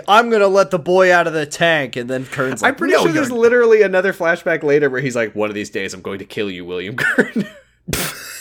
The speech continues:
Speaker 2: Uh, we go back to Josh, who is continuing to fail to make a fire because,
Speaker 1: Oh, Andy
Speaker 2: wow, we
Speaker 1: fucking,
Speaker 2: could've fucking seen this one
Speaker 1: Andy
Speaker 2: coming.
Speaker 1: fucking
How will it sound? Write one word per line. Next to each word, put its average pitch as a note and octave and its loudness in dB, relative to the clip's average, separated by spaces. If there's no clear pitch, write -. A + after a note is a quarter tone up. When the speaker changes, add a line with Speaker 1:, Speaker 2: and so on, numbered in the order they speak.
Speaker 2:
Uh, A#2+ 0
we C#3+ -2
go E3 0
back E3 -2
to D#3 -6
Josh, B2 -4
who B2 -6
is A2+ -6
continuing A2 -8
to A2+ -10
fail G2 -6
to A2 -8
make F#2+ -10
a F#2 -12
fire F#2 -6
because, C3+ 0
Speaker 1:
Oh, - -4
Andy D#3 2
Speaker 2:
wow, - -4
we - -12
Speaker 1:
fucking, C#3+ -2
Speaker 2:
could've B2+ -8
fucking F2+ -16
seen - -12
this - -14
one F#2+ -10
Speaker 1:
Andy E3 0
Speaker 2:
coming. - -
Speaker 1:
fucking C3+ -6